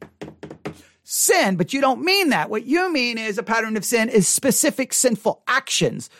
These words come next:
Not even, you're, you're ignoring sinful desire, sinful thoughts, sinful feelings, sinful motivations. You're just gonna look at some s-, are you committing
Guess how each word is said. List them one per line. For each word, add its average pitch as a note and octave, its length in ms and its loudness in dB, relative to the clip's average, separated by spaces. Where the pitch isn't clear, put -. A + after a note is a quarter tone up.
Not C#4 180 4
even, F4 380 2
you're, D#4 220 0
you're D#4+ 180 6
ignoring B3 640 4
sinful A3+ 440 0
desire, C4 840 2
sinful G#3 400 -2
thoughts, C4 640 0
sinful A#3+ 400 -2
feelings, B3 640 2
sinful - 380 0
motivations. A3 840 2
You're C#4+ 140 -4
just D4 180 -2
gonna C4 200 4
look A#3+ 180 2
at F#3+ 60 -2
some G#3 160 4
s-, - 180 0
are F#3+ 140 6
you C4 260 6
committing B3+ 560 6